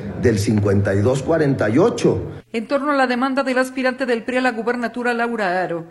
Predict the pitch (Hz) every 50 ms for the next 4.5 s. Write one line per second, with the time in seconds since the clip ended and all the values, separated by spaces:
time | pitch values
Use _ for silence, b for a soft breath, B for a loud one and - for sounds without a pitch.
0 | B B B B B _ 170 175 175 - 208 196 - 254 254 - 254 247 233 247
1 | 240 233 247 254 254 240 247 233 226 233 214 208 240 247 233 233 254 247 254 233
2 | 233 233 247 240 233 226 - - 240 233 240 247 247 254 - 214 202 - - 254
3 | 254 - 233 233 233 233 262 254 254 247 214 - 214 190 180 - 185 185 180 175
4 | 165 160 - 160 160 151 - - -